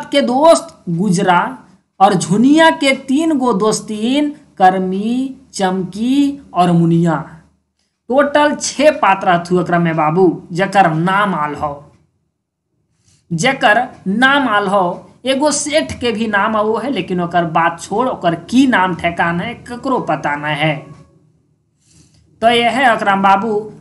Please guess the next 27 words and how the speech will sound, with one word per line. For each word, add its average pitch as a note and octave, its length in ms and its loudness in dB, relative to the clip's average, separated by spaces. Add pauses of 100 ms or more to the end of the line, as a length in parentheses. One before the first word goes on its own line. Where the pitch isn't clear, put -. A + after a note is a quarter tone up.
रईसका। C4 520 2 (460)
रईसका C#4+ 600 2
के C#4 200 -2
बाबू A3+ 420 2 (680)
शादी B3+ 600 2
लगल B3 480 4
रहो A3 400 -2
है G#3 720 2 (140)
झुनिया G3+ 920 0 (120)
के G#3 120 -2
यहाँ, E3+ 800 -2
झुनिये A3+ 460 0
से A#3 200 -2
एकर G#3+ 220 -2
शादी A#3 480 -2
सेट F#3+ 320 -8
होल F3+ 380 -2
रहो F3+ 140 -2
है F3 640 -2
और G3 200 4
वह G#3 280 -2
ही B3+ 180 -2
रईसका G3 420 -2
के F#3+ 200 -2
एक E3+ 100 0
दिन F3 200 0
प्रोग्राम F3 720 -2